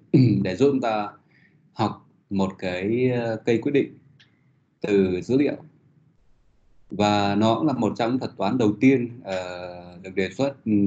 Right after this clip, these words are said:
để giúp ta học một cây. À,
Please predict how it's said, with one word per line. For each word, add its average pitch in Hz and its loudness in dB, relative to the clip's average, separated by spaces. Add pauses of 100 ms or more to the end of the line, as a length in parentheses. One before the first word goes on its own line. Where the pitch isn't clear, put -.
(160)
để 87 -6
giúp 123 0
ta 98 0
học 98 -8
một - -16
cây. 110 -2 (1040)
À, 98 2